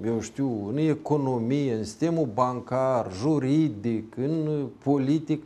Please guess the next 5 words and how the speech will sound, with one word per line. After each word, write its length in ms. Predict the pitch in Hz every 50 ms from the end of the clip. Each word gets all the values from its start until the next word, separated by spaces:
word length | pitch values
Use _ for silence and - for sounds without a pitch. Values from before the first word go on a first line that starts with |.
| - - - - - - -
de 140 | - 113 123
mult 260 | 131 156 175 170 175
este 260 | 147 135 - - 143
clar 380 | 135 - - 147 123 78 - - - - - - _ - - - - - - - - - - - - - - - - - - - - - - - - - - - - - - - - - - - - - - - -
că 320 | 120 113 110 104 104 -